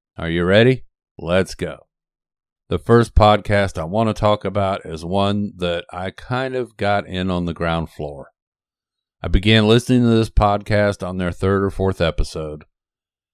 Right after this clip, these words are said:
and it was hosted by two gentlemen from my home state. They were very relatable,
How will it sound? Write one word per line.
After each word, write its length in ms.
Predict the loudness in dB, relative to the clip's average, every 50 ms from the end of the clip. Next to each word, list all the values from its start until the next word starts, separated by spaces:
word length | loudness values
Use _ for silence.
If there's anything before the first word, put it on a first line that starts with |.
| _ _
and 180 | 0 2 4 4
it 60 | 4
was 180 | 4 0 0
hosted 420 | 4 4 4 4 4 2 0 -2 0
by 160 | 2 0 0
two 220 | 0 0 0 0
gentlemen 460 | 2 2 2 2 4 2 0 0 -2 -2
from 200 | -4 -4 -2 0
my 200 | 0 2 2 4
home 240 | 4 4 2 0
state. 420 | -2 -4 -2 -2 -2 -2 -2 -6 _ _ _ _ _ _ _ _ _ _ _
They 100 | -2 2
were 160 | 2 2 2
very 440 | 2 4 4 6 6 6 4 4 2
relatable, 600 | 0 2 2 4 4 4 4 2 2 0 0 -2